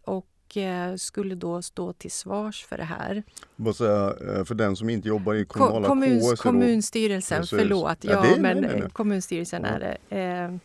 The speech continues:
Speaker 1: det är ju kommunfullmäktige och sen är det kommunstyrelsen och sen är det nämnderna nedanför.
Speaker 2: Ja,
Speaker 1: Ja.
Speaker 2: ja.
Speaker 1: Men, eh, då bestämde jag mig där, då på, eh, på sekunden att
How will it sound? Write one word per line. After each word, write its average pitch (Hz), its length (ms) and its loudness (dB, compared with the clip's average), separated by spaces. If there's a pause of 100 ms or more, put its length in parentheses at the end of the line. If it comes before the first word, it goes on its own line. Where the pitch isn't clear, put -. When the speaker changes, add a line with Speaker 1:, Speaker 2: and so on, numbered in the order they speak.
(800)
Speaker 1:
det 185 100 -4
är 170 120 0
ju 175 180 0
kommunfullmäktige 175 1000 -2
och 165 100 -4
sen 165 120 -6
är 170 100 -4
det 170 80 -6
kommunstyrelsen 170 800 -6
och 165 60 -8
sen 175 160 -6
är - 60 -6
det 175 80 -6
nämnderna 175 460 -6
nedanför. - 680 -6 (120)
Speaker 2:
Ja, - 120 -16
Speaker 1:
Ja. - 0 -
Speaker 2:
ja. - 420 -10 (640)
Speaker 1:
Men, 240 640 2
eh, 226 200 0
då 240 220 -2
bestämde 190 600 0
jag 165 320 0
mig 175 540 -4 (460)
där, 175 580 -2
då 190 320 0
på, 175 340 -2
eh, - 420 -6 (340)
på 202 220 -2
sekunden 202 640 0
att - 340 -6